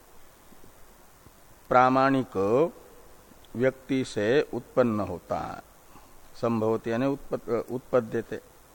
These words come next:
आप्त कहते हैं यथार्थ वक्ता को, यानी प्रामाणिक जिसको प्रमाण माना जाता है, जिसके वचन को प्रमाण माना जाता है,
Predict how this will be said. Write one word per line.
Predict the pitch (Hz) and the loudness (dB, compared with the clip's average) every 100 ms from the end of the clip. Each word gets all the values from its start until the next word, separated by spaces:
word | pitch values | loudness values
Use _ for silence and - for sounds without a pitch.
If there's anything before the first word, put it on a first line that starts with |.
| - - - - - | -20 -20 -20 -18 0
आप्त | 117 127 - 131 | 2 2 0 -2
कहते | 123 120 - | 0 0 0
हैं | 120 131 - 110 | 0 0 -2 -2
यथार्थ | 120 147 135 127 127 | 0 4 4 4 -2
वक्ता | 113 - - 113 | -6 -6 -4 -4
को, | 110 117 - - - - - - - - - - - - - - - | -4 -10 -12 -20 -20 -20 -20 -20 -20 -20 -20 -20 -20 -20 -20 -20 -12
यानी | 107 117 135 | -4 -2 -2
प्रामाणिक | - 120 127 131 131 151 202 226 - - - - | 0 2 4 4 2 2 0 0 -4 -20 -20 -12
जिसको | 104 123 127 | -8 -6 -6
प्रमाण | 117 120 139 139 | -4 0 2 2
माना | 127 123 127 | 2 -2 -4
जाता | 117 117 - 110 | -4 -6 -6 -6
है, | 107 110 - - - - - - - - | -6 -12 -18 -20 -20 -20 -20 -20 -20 -14
जिसके | 110 - 123 | -12 -4 0
वचन | 117 117 123 120 | 0 0 0 -2
को | 139 | -2
प्रमाण | 123 120 123 135 | -4 0 2 2
माना | 120 110 110 | 0 -2 -2
जाता | 104 101 - 104 | -4 -6 -4 -4
है, | 117 156 | -2 -4